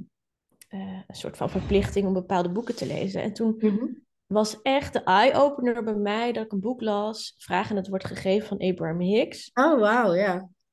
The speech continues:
Speaker 1: Ja, en
Speaker 2: Mooi verplicht boek.
Speaker 1: <laughs> Ja.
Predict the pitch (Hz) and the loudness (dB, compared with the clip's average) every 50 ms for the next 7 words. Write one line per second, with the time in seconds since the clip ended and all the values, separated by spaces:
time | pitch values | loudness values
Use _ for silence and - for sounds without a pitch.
0 | _ - - 220 208 196 180 180 - - - _ - 214 240 262 254 220 214 196 | _ -2 0 2 4 4 4 2 0 -4 -6 _ 2 6 8 8 8 8 6 2
1 | 196 208 202 190 180 180 214 - - - - 415 - - 370 - - - 294 285 | 0 0 0 2 2 2 2 2 2 -2 -4 -4 -4 -6 -6 0 4 4 6 8
2 | 294 480 480 523 466 359 - 349 - - - - - | 8 8 10 10 8 8 6 4 4 2 0 0 -2